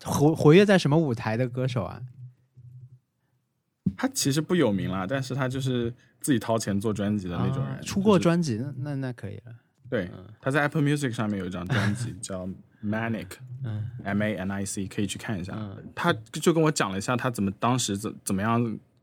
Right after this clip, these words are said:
Speaker 2: 做那个专辑，因为很，因为，因为没，没什么钱去做那张专辑嘛。然后虽然制作人很厉害，但是都是，呃，drummer 是花四百美元找来的，
Speaker 1: 嗯。
Speaker 2: 就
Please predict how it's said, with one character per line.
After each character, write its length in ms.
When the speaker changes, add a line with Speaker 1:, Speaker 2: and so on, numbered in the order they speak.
Speaker 2:
做 180
那 80
个 60
专 180
辑， 80
因 60
为 100
很， 220
因 100
为， 120
因 100
为 80
没， 200
没 180
什 100
么 60
钱 260
去 140
做 160
那 80
张 180
专 180
辑 160
嘛。 220
然 80
后 180
虽 180
然 140
制 140
作 180
人 180
很 160
厉 140
害， 180
但 160
是 100
都 180
是， 260
呃， 320
drummer 380
是 380
花 220
四 160
百 120
美 120
元 220
找 160
来 160
的， 120
Speaker 1:
嗯。 260
Speaker 2:
就 100